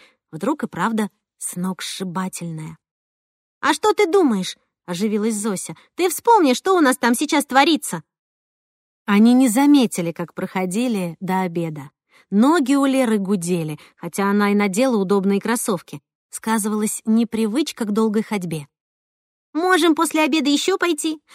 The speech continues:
а можем и отдохнуть», успокоила её Зося. «Три дня у нас в запасе, успеем. Хотя, по-моему, можно уже начинать покупать. Зачем надолго откладывать? Вот продадим своё и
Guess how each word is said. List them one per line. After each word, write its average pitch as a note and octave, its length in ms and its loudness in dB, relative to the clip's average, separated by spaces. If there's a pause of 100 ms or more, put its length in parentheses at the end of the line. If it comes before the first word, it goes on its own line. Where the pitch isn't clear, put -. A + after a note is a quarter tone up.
(100)
а B3 120 2
можем D#4 340 2
и F#3 40 0
отдохнуть», F3+ 600 -6 (220)
успокоила G3+ 580 -2
её F#3+ 220 0
Зося. F3 440 -6 (360)
«Три G4+ 240 4
дня C#4+ 280 6
у - 20 4
нас F#3+ 200 0
в D#3 60 -12
запасе, E3+ 520 -6
успеем. D#4 720 -2 (260)
Хотя, D4+ 280 -4
по-моему, G4 400 2
можно D#4+ 320 4
уже D#4 160 2
начинать D4+ 480 2
покупать. G#3 640 -8 (200)
Зачем G4+ 480 2
надолго C#4 440 2
откладывать? F#3 580 -2 (260)
Вот B3 280 0
продадим C#4+ 480 2
своё G3+ 440 -2 (200)
и G4+ 60 -2